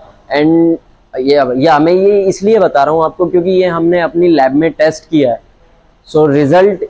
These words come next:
is, वो थर्टीन आवर्स चला था, but फिर भी मैं आपको ट्वेल्व आवर्स बता रहा हूँ। तो ये हमारा जो comparison है, हम इसमें comparison कर सकते हैं। So, बाकी आप, क्योंकि ऐसा होता है कि battery backup मैं आपको क्यों बता रहा हूँ, ऐसा होता है कि कब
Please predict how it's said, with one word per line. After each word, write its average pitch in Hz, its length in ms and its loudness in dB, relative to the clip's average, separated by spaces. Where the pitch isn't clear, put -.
is, 180 180 2
वो 139 80 -6
थर्टीन 143 420 0
आवर्स 202 200 0
चला 180 280 2
था, 196 160 2
but 196 140 2
फिर 202 240 0
भी 202 140 2
मैं 180 120 0
आपको 156 240 -4
ट्वेल्व 165 340 0
आवर्स 151 200 -2
बता 131 280 0
रहा 113 80 -4
हूँ। 110 100 -12
तो 151 100 0
ये 160 380 2
हमारा 175 460 0
जो 180 180 0
comparison 175 840 0
है, 170 180 -2
हम 185 200 0
इसमें 190 280 -2
comparison 180 540 0
कर 175 220 0
सकते 147 320 -6
हैं। 127 180 -8
So, 139 360 0
बाकी 151 440 0
आप, 110 280 -2
क्योंकि 156 260 0
ऐसा 175 260 0
होता 190 280 0
है 180 140 2
कि 175 120 0
battery 147 320 0
backup 170 300 0
मैं 165 120 0
आपको 165 220 -6
क्यों 170 180 0
बता 151 220 0
रहा 151 100 -2
हूँ, 151 80 -2
ऐसा 151 180 -4
होता 165 260 0
है 165 120 2
कि 160 140 -4
कब 151 360 -4